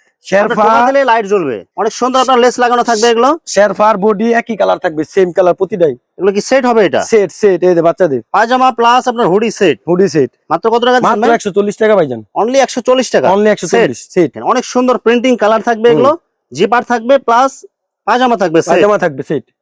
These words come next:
Speaker 2: মাত্র?
Speaker 1: মাল অনেক মোটা, মাত্র একশো ষাট টাকা।
Speaker 2: Only একশো ষাট টাকা?
Speaker 1: একশো ষাট টাকা। এটির মধ্যে অনেক ডিজাইন আছে ভাই, সবগুলো দেখাতে পারলাম না।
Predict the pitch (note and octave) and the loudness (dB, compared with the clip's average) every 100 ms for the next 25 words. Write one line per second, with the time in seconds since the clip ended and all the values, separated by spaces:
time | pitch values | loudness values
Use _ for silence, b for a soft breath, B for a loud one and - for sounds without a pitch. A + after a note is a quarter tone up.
0 | - D#3 G#3 C4+ A3+ G3+ A3 A3+ G3 G#3 | -12 -8 -4 -2 0 2 2 0 -2 -2
1 | G3 D#3+ F3 G#3 A#3 A3+ - F#3 G3+ D#3+ | 0 0 -2 -2 -2 -2 -2 -4 0 0
2 | A#2+ - F#3+ B3+ A#3 G#3+ G#3+ F3 - - | 0 -4 -4 -2 -2 -4 -4 -2 -4 -2
3 | G3 G3 A3 A3 A#3 A#3+ A3 A#3 B3 G3+ | -2 0 0 2 2 2 2 2 0 0
4 | G3 F3+ E3+ D#3 D#3 F3+ F3 G3+ G#3 G3 | 0 0 0 -4 -2 -2 0 0 0 -2
5 | F#3+ G#3 A3 B3+ | 0 2 2 2